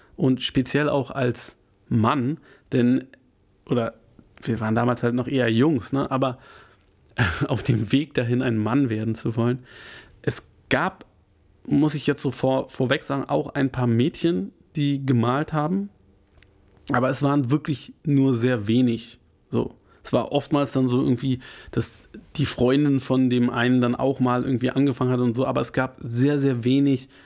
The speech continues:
wirklich richtige, äh, Writerinnen. Ein paar gab es aber auf jeden Fall. Und ich kannte auch einige und hab die auch sehr geschätzt. Aber, ähm, es war zu, sag ich mal, achtundneunzig Prozent eine Jungsveranstaltung.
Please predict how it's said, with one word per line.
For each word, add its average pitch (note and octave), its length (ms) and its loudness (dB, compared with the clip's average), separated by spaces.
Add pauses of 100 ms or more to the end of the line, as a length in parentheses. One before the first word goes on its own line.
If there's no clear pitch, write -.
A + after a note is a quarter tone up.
(200)
wirklich B2+ 800 0 (600)
richtige, A#2 1500 0
äh, - 20 -
Writerinnen. B2 560 -2
Ein C3 120 -2
paar C#3 240 -2
gab G#2+ 260 -6
es - 100 -18
aber A#2+ 200 -8
auf - 120 -16
jeden B2+ 140 -2
Fall. - 200 -10 (280)
Und B2+ 80 2
ich A#2+ 80 0
kannte - 320 -2
auch - 160 -10
einige B2+ 380 -10 (560)
und A#2 80 0
hab A2+ 140 0
die C3 100 0
auch A#2 100 0
sehr B2 200 -2
geschätzt. - 460 -4
Aber, B2+ 380 0
ähm, B2+ 360 2
es B2 140 -6
war C3 180 0
zu, - 120 -4
sag C3 160 2
ich B2 140 -2
mal, B2 340 0
achtundneunzig B2+ 640 0
Prozent A#2+ 460 -2
eine A2+ 480 0 (420)
Jungsveranstaltung. D3 1160 0